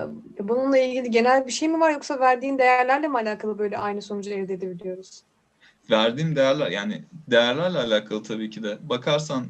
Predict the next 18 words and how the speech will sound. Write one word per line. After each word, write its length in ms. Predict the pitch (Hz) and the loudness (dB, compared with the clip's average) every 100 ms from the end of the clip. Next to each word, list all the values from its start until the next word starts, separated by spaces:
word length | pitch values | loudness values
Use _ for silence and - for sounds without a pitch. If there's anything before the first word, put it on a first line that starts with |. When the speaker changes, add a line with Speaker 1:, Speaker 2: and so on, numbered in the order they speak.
| - | -12
Speaker 2:
sıfır 460 | - 135 - 131 | -16 -14 -8 -6
dört, 200 | 131 127 - - | -4 -4 -8 -6
yani 340 | 113 107 - - - | -4 -4 -8 -16 -6
ne 200 | 135 156 | -2 -2
dedik? 340 | 135 156 - _ _ _ _ _ _ _ - | -2 -4 -10 _ _ _ _ _ _ _ 0
A 220 | 143 151 | 2 2
için 240 | 156 160 | 0 -2
ne 60 | 165 | -4
dedim? 220 | 135 110 | 0 2
A 200 | 113 117 | 2 0
birleşim 400 | 123 120 - 123 | -2 -4 -6 -4
B, 180 | 120 117 120 - _ - _ | -2 -4 -6 -14 _ -20 _
mü 400 | 127 117 120 123 | -8 -4 -2 -2
birleşim 520 | 120 120 - 120 - - _ _ | -4 -6 -6 -8 -8 -14 _ _
teta'yı 340 | - - 120 | -8 -6 -4
nasıl 300 | 131 131 - | -4 -6 -4
tanımladım 420 | 117 104 104 101 139 | -2 -2 -4 -8 -8
ben? 180 | 208 | -8